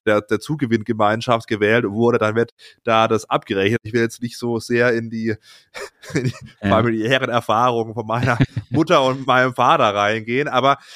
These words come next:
Speaker 1: ja, es ist natürlich schon so, Scheidungen kosten Geld. Jetzt nicht nur der Zugewinngemeinschaft, sondern auch, äh, Scheidungskosten, ihr habt Gerichtsverfahren
Speaker 2: Mhm.
Speaker 1: angestellt.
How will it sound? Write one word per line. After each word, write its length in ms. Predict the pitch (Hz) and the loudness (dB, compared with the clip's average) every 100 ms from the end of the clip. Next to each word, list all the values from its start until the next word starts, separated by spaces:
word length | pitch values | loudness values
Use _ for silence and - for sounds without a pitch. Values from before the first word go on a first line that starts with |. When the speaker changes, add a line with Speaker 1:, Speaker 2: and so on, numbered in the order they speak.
| - | -14
Speaker 1:
ja, 260 | - 113 190 | -4 0 0
es 160 | 127 - | -2 -6
ist 200 | 156 - | -6 -4
natürlich 280 | 135 139 | -2 -2
schon 200 | - 165 | -2 -6
so, 320 | 190 135 156 175 - | -4 -2 0 -2 -6
Scheidungen 600 | 131 117 117 147 147 139 | -2 0 2 0 -4 -6
kosten 480 | - 131 - - 117 | 0 0 0 -14 -8
Geld. 400 | - 110 139 240 - - | 2 4 4 0 -8 -12
Jetzt 220 | 117 - | -12 -8
nicht 240 | 143 - | -10 -6
nur 280 | 131 135 135 _ _ _ | -2 0 0 _ _ _
der 160 | - 107 | 0 0
Zugewinngemeinschaft, 960 | - 151 160 156 151 147 135 147 151 - | -2 -12 -10 -8 -6 -2 0 -2 -6 -6
sondern 240 | 123 120 | -4 -2
auch, 400 | - 107 113 - | 0 0 0 -4
äh, 80 | 110 | -8
Scheidungskosten, 1000 | - 110 110 104 - - 131 - 151 135 | -2 0 0 -6 -10 -2 -2 -2 -12 -8
ihr 100 | 104 | -6
habt 180 | 95 - | -6 -8
Gerichtsverfahren 800 | 107 113 101 104 120 110 120 135 | -4 0 0 0 0 0 0 -2
Speaker 2:
Mhm. 40 | - - _ _ - | -10 -20 _ _ -4
Speaker 1:
angestellt. 920 | 127 139 135 143 - 131 135 202 | -2 -2 -6 -8 0 2 2 2